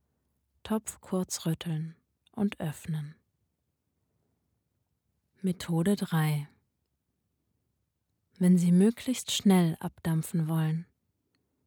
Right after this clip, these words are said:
drehen Sie den Drehknopf auf die Position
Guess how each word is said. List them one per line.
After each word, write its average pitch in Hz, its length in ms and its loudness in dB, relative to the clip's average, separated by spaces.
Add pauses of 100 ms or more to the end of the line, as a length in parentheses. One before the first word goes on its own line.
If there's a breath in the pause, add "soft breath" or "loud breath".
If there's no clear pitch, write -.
(120)
drehen 180 380 4
Sie 175 100 -2
den 170 220 2
Drehknopf 196 680 -2
auf 220 160 -10
die 208 120 -6
Position 180 840 -4